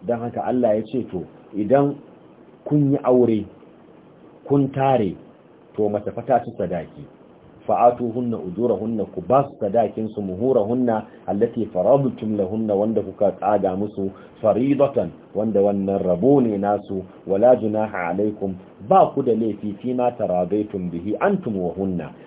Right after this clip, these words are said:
babu laifi yarjejeniyan da aka yi tsakanin mata da miji, من بعد، به من بعد الفريضة، bayan ainihin a wannan sadaki da aka yanke,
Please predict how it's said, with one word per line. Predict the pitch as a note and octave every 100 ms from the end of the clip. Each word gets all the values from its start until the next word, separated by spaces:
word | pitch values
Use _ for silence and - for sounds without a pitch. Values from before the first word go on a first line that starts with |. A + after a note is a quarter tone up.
| -
babu | B2+ G#3+ F3+
laifi | F3 D#3 - D3+ C3+
yarjejeniyan | G2 A2 C#3 A#2 D3 C3+ A2 A#2+ A2+
da | F2
aka | G2 -
yi | G2 B2+ D#3 - -
tsakanin | F#2 - A#2+ A#2+ B2 B2+ B2
mata | G2 F2+ - B2
da | A2+ G2+
miji, | G#2+ G2+ E2+ D2+ - - -
من | A2 B2 A#2
بعد، | B2+ A2+ G2
به | G2+ A2 C3
من | B2+ B2
بعد | C#3+ - A#2
الفريضة، | G2 G2 F#2+ A#2+ A2+ G2+ G2+ - -
bayan | G#2+ A#2 A#2 A2+
ainihin | A2 A2 A2+ A2+ A2+ G#2+ G#2 - -
a | - G2 F#2
wannan | F#2 A#2+ A2 G2+ G#2
sadaki | G2+ F#2+ G2+ G2 G#2
da | F#2+ F#2
aka | -
yanke, | F#2+ D3 D#3+ C3 B2+